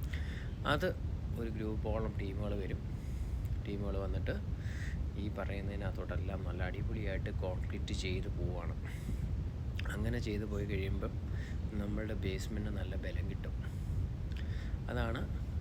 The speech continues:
ഇപ്പോൾ നമ്മൾ കണ്ടുകൊണ്ടിരിക്കുന്നതെല്ലാം ഈ കമ്പി വളയ്ക്കുന്നതും കമ്പി. അപ്പം ഇത് നമ്മുടെ പില്ലറിന് ചെയ്ത രീതിയാണ്. കാരണം നമ്മുടെ റൗണ്ട് പില്ലറാണ്. അപ്പോൾ റൗണ്ട് പില്ലർ ആകുമ്പോഴത്തേക്ക് നാല് കമ്പി ആ ഒരു ഷേപ്പിലൊക്കെ ആക്കിയിട്ട് പിന്നെ അതിനകത്തിൽ സർക്കിൾ ടൈപ്പിലുള്ള കമ്പികൾ വളച്ചിടുന്നതാണ്.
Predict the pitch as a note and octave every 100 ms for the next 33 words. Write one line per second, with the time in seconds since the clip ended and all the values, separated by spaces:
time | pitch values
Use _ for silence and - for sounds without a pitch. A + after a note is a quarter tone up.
0 | - - A#2+ B2 B2+ B2 A#2 C3 C3+ C3
1 | C3 C3 B2 B2+ C3 A2+ - A2 A2 A#2+
2 | A2+ A2 A2 - A#2 - G#2 G#2 G#2 G2
3 | G#2 G2+ F#2 - C3 - C3 C3 A2 A2+
4 | A2+ A2+ G#2+ A#2 B2+ C3 A2+ G#2 G2+ G2
5 | G2+ F2+ F#2 F#2+ G2+ G2+ G#2 G#2 G2 G2
6 | - A2+ A2+ F#2+ F#2+ G2+ G2 F#2 G2+ G#2
7 | G#2 G#2 G#2+ G#2 G#2 G#2+ F#2+ G2 G#2 F#2+
8 | F#2+ - - - - - - - A2 G#2+
9 | - G#2 G3 - G#2+ G#2+ F#2+ - G2+ -
10 | D3+ G#2+ - - G#2+ G#2+ G2+ - G#2+ A#2+
11 | G#2+ - A2+ - A2+ G#2+ G#2 - G#2+ G2
12 | G2 - - - A2 G2 G#2 A2 F2+ F#2
13 | - G#2 F#2+ F2 E2